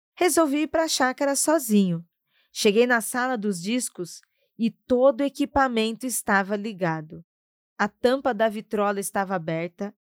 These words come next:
parando como se tivesse acabado de tocar. O Coração Bobo do Alceu Valença na vitrola. Eu não ouvia aquele disco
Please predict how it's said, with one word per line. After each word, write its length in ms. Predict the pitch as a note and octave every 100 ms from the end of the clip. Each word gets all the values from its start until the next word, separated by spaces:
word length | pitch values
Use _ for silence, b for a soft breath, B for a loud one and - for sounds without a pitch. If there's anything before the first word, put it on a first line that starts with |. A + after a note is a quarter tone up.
| _ _
parando 560 | - A3+ G#3+ A#3+ B3+ F#3+
como 280 | - B3 C4
se 180 | - C#4+
tivesse 540 | - C4+ A#3+ C#4+ E4+
acabado 460 | F4+ - D4+ D#4 D4+
de 120 | D4
tocar. 540 | - E4+ - F#3 E3 - _ _ _ _ _
O 100 | G#3
Coração 580 | A#3+ A3+ A3+ - C#4 B3+
Bobo 400 | G3+ B3 C4+ A#3
do 100 | A#3
Alceu 380 | A3+ - B3+
Valença 640 | B3+ B3 G#3+ A3 B3+ - A3+
na 300 | G#3+ B3 D4+
vitrola. 840 | D4 F4 - B3 A3 A#3 G3 E3 _ _ _ _ _ _ _
Eu 100 | B3+
não 260 | C#4+ F4+ E4
ouvia 360 | A#3+ G#3 E4
aquele 320 | E4 D4+ C4
disco 600 | A3 G#3 D#4 D#4+ - G#3+